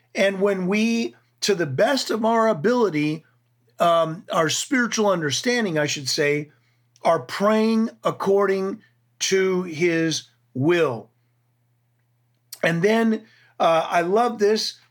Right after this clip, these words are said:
in, um, let's see, in verse eight of Matthew six, Jesus says, "Don't be like the Gentiles who are always using meaningless repetition."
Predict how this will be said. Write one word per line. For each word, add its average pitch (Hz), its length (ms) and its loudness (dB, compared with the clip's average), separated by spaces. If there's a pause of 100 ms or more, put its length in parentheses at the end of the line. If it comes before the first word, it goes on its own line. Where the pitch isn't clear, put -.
(320)
in, 185 640 -2
um, 156 580 0 (1300)
let's 185 240 0
see, 131 400 -4 (760)
in 180 300 -2
verse 208 500 0
eight 202 560 -4 (440)
of 165 160 2
Matthew 160 360 0
six, 160 560 -4 (800)
Jesus 175 540 -2
says, 175 240 0
"Don't 208 320 0
be 208 160 0
like 185 320 0
the 156 80 -2
Gentiles 160 920 0 (560)
who 180 100 0
are 175 100 2
always 190 560 2
using 180 580 -2 (320)
meaningless 185 800 0
repetition." 180 1000 -2